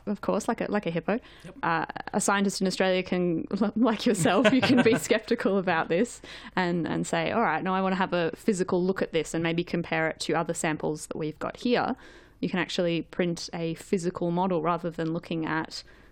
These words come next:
Speaker 1: dodgy, grainy photographs in a journal article.
Speaker 2: Yeah, that's, that's exactly it. Um, and it also makes fossils a lot more accessible to the people that are working with them as well. So a great example is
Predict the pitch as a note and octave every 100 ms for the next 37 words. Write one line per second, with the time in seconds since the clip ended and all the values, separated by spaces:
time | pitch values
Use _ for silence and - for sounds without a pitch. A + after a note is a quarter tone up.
0 | - F3 E3 F3+ E3 F#3 E3 E3+ D#3+ F#3+
1 | G#3 D3+ D#3+ - E3 D#3+ - G#3+ B3 D#3
2 | E3+ E3 - F3 F#3 D#3+ D#3+ - D#3+ D3+
3 | C#3+ C3 C#3+ C3 - - D3+ D3+ D#3+ F3
4 | F3 D#3+ D3+ C#3+ - C#3 C#3 C3 - B2+
5 | A#2+ B2+ A2+ C3 B2 B2+ A#2+ B2+ A#2 C3
6 | C3 B2 B2 B2+ B2 A2+ A2+ A2 A2+ A2+
7 | A2+ - - - - C#3+ C3+ C#3 D3 D3
8 | C3+ C#3+ C#3 C#3 B2+ - C3 C3 B2+ -
9 | - -